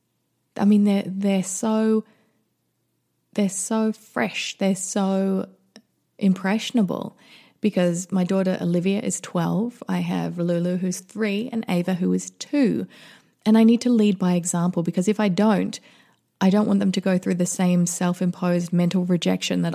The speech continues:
I've experienced for nearly forty years. I have a responsibility. So I go on to say in the post that I'm declaring that two thousand and nineteen will be my year of self-love and acceptance. And this is for two reasons.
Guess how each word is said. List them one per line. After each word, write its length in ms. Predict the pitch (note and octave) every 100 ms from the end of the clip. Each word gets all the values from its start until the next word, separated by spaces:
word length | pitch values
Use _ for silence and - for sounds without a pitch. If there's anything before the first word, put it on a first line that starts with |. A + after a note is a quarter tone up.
| -
I've 180 | F3 F3
experienced 720 | - - F#3 - - - -
for 60 | F3
nearly 300 | E3+ E3 D#3+
forty 600 | - F3+ E3 F#3 E3+ - _ -
years. 520 | F#3+ F#3 E3+ - -
I 80 | G3
have 180 | F#3 G3+
a 60 |
responsibility. 920 | G3 F#3 - F3+ F3+ E3+ F3 - - - _ _ - - - -
So 160 | - B3
I 60 |
go 160 | A#3+ B3+
on 140 | C4
to 80 | B3+
say 180 | A#3 A3
in 120 | G#3
the 60 | F#3+
post 360 | F3+ F3+ -
that 160 | F3+ -
I'm 140 | F3+
declaring 540 | F3 F3+ G#3 G#3+ A#3 G3
that 220 | F3+ -
two 160 | - C4
thousand 300 | C4 A#3 A3+
and 140 | G#3+
nineteen 500 | G3+ G3 F#3+ F#3 F3
will 100 | E3+
be 200 | F#3+ F#3+
my 200 | F#3 E3+
year 400 | E3+ F#3 G#3+ A3
of 100 | F3+
self-love 800 | - - G3+ A3 G3+ F#3 F3 F3 - - -
and 100 | F3+
acceptance. 800 | E3 - - F#3 - - - - - - - - _ -
And 100 | G3+
this 160 | F#3+
is 160 | G3+ F#3
for 140 | -
two 240 | F3 F3+ F3
reasons. 500 | - - - -